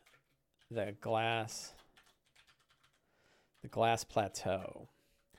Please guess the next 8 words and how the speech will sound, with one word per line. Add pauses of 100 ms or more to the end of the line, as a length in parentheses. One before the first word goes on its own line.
(340)
The
characters (1700)
will
need (100)
to
cross (560)
the
wastelands